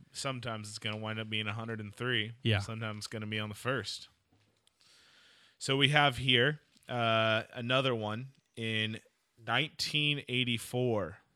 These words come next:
Speaker 1: the D N C. Again, the D N C's probably hitting the conventions a little harder than the G O P, from what I'm gathering.
Speaker 2: Yeah.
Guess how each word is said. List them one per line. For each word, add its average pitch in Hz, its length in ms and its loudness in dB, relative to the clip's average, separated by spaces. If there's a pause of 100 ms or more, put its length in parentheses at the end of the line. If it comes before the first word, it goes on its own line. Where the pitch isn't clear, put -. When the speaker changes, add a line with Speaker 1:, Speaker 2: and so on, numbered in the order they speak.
(120)
Speaker 1:
the 110 80 -4
D 113 240 -2
N 107 180 0
C. 113 460 -4
Again, 113 380 -6
the 104 80 -6
D 156 220 -6
N 247 160 -6
C's 202 360 -6 (280)
probably 175 340 0
hitting 120 400 -4
the 101 160 -2
conventions 101 1040 -6
a 98 40 -6
little 101 280 -4
harder 98 400 -4
than 90 240 -10
the 92 200 -8
G 92 280 -10
O 90 80 -6
P, 90 300 -12
from 87 160 -18
what 87 140 -10
I'm 85 160 -12
gathering. 82 460 -10 (680)
Speaker 2:
Yeah. 101 220 -4